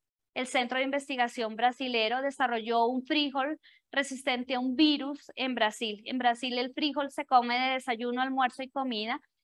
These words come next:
y era un virus importante que estaba acabando con los cultivos de maíz. En Bangladesh desarrollaron una, eh, berenjena resistente a insectos, es una alianza público-privada,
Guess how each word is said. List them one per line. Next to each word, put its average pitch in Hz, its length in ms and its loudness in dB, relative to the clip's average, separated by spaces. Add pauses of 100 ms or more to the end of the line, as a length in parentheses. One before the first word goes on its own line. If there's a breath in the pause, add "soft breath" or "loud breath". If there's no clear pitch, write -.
(180)
y 269 100 -2
era 269 160 4
un 269 160 2
virus 311 600 2
importante 262 800 2
que 294 100 -6
estaba 240 280 2
acabando 226 640 2
con 262 340 4 (260)
los 247 220 -2
cultivos 208 640 -2
de 233 120 2
maíz. 180 480 -2 (460 soft breath)
En 262 160 -4
Bangladesh 269 640 6
desarrollaron 277 800 2
una, 269 500 4 (520)
eh, 262 320 2
berenjena 247 720 0
resistente 240 580 -4
a 233 40 -2
insectos, 262 540 -2
es 262 140 -8
una 247 140 -2
alianza 254 420 0
público-privada, 233 1040 2